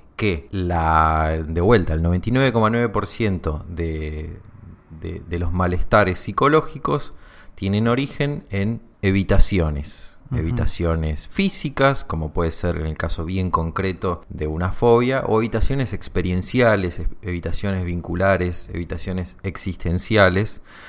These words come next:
Speaker 1: en donde uno, digamos, le va esquivando el bulto a cosas que son incómodas, y eso de alguna manera pone un coto en en, en nuestro crecimiento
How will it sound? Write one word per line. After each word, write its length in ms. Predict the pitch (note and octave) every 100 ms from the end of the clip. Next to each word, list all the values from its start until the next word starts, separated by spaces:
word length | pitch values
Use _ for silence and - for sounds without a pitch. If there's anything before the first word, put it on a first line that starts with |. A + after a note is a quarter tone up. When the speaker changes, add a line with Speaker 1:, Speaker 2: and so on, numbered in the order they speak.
| - - -
Speaker 1:
en 140 | - F#2
donde 480 | G2 G2+ G#2 G#2+ -
uno, 540 | A#2 A#2 A#2+ A#2+ - -
digamos, 720 | E2+ F2 F#2 F#2 F2 - -
le 220 | F2 F2
va 140 | G2+ G#2
esquivando 640 | - - G#2 A2+ A2 G2
el 100 | F#2+
bulto 420 | G2+ A#2+ A2+ G#2
a 120 | F2+ -
cosas 360 | A2 - A2
que 120 | - -
son 380 | - A2 A2+ A2
incómodas, 1000 | G#2 G#2+ C3+ D3 B2 A2+ A#2+ C3+ - - - -
y 180 | - A2+
eso 440 | A#2+ - A#2+ A#2 -
de 160 | G2 F#2
alguna 300 | F#2 G#2+ G#2+
manera 360 | G#2 A2+ G#2+ -
pone 200 | A2+ A2
un 160 | G#2+
coto 500 | G2+ A#2 G#2+ B2 A#2
en 200 | E2+ D#2+ - - -
en, 240 | F2+ F2 -
en 140 | F2+
nuestro 300 | F#2 F2+ -
crecimiento 720 | F2 G2+ - C#3+ D#3 D3+ D#3